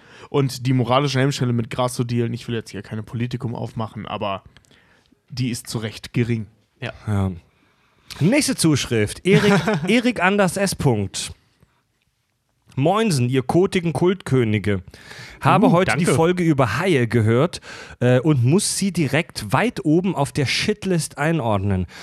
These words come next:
Speaker 3: Beschissener waren nur wenige, zum Beispiel die Nummer zweiundvierzig.
Speaker 1: Was soll das denn
Speaker 2: Meint er das
Speaker 1: heißen?
Speaker 2: jetzt, meint er das jetzt, äh,
Speaker 3: Ja,
Speaker 2: ironisch
Speaker 3: ja,
Speaker 2: oder fand er die
Speaker 3: d-,
Speaker 2: Kacke?
Speaker 3: er fand sie richtig scheiße.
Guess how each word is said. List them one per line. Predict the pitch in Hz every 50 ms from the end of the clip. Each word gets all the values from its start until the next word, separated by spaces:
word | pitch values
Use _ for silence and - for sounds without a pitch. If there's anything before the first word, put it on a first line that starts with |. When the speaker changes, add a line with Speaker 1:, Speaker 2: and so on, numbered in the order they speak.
| - - - -
Speaker 3:
Beschissener | 104 120 107 - - - - 240 233 - - 202 170 151 135
waren | 135 139 151 156 160
nur | 160 151 120
wenige, | 127 165 196 220 202 151 117 101 110 110 -
zum | - - 135 131
Beispiel | 127 131 123 - - 147 143 135
die | 135
Nummer | 131 135 135 143 147
zweiundvierzig. | - - - 147 139 147 147 - - 196 190 185 - - - - 107 104 - - - -
Speaker 1:
Was | - - -
soll | - 151
das | 156 - 311
denn | - 381 -
Speaker 2:
Meint | 247 254 - -
er | -
das | - 175 170
Speaker 1:
heißen? | 180 - 139
Speaker 2:
jetzt, | 117 - -
meint | - 147 156
er | 165 143
das | 139 127 135
jetzt, | 131 - - - - - -
äh, | - 127
Speaker 3:
Ja, | 123 131 131 127 123
Speaker 2:
ironisch | 123 120 131 156 196 240 269 285 123
Speaker 3:
ja, | 123 120
Speaker 2:
oder | 120 117
fand | 113 196 180
er | 143
die | 160 170
Speaker 3:
d-, | 156 -
Speaker 2:
Kacke? | 139 123 - 120 110
Speaker 3:
er | 143 147 127
fand | - 185 190 170 -
sie | - 156
richtig | 143 170 165 - 208 156 -
scheiße. | - 135 117 127 123 - - 113 98